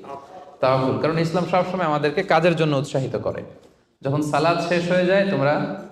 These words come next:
জমিনে ছড়িয়ে পড়ো, যাদের যেখানে কাজ ওখানে। আবার আজান হবে, আবার ফিরে আসবে, আবার নামাজ শেষ, আবার চলে, কাজে চলে যাবে। আল্লাহ বললেন, "আমার ফদল তালাশ করো।" ফদল মানে আল্লাহর অনুগ্রহ, যেটাকে তাফসিরে এসেছে রিস্ক।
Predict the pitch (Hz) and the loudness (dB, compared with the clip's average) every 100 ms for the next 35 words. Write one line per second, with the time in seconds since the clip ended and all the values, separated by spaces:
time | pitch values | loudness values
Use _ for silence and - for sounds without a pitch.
0 | - 117 120 123 123 127 135 117 107 - | -14 -4 -2 -2 -4 -4 -4 0 -2 -2
1 | 90 - - - - 139 170 185 165 160 | -6 -6 -10 -8 0 2 2 2 2 2
2 | 160 160 143 120 117 - - 127 147 165 | 2 2 0 -2 -4 -8 -6 -2 2 2
3 | 143 131 156 160 160 160 - 135 135 120 | 2 0 0 2 2 2 0 2 2 0
4 | - 87 - - _ - 127 139 160 160 | -2 -4 -8 -14 _ -6 -2 0 0 0
5 | 160 - - _ _ _ _ 135 127 135 | -4 -10 -20 _ _ _ _ -6 -2 0
6 | 135 180 190 185 131 180 - - - - | 0 -2 0 0 2 2 2 -2 -6 -12
7 | - - - - _ 139 117 120 123 123 | -16 -20 -20 -20 _ -6 -4 -2 -2 -2
8 | 120 101 87 - - - - 98 104 113 | -4 -6 -6 -10 -10 -8 -4 -4 -4 -2
9 | 120 131 120 135 135 147 165 170 147 123 | -2 -4 -2 -4 -2 0 0 0 0 0
10 | 117 113 98 - 165 127 95 - - - | -2 -6 -6 -2 -2 0 -4 -8 -16 -20
11 | - - 120 123 127 139 151 147 117 101 | -18 -6 -2 0 0 0 0 0 0 -2
12 | 104 - 117 117 117 127 127 147 131 120 | -6 -4 -2 -2 -2 -2 -2 -2 -2 -2
13 | 117 131 123 151 - - | -6 -4 -2 0 -2 -8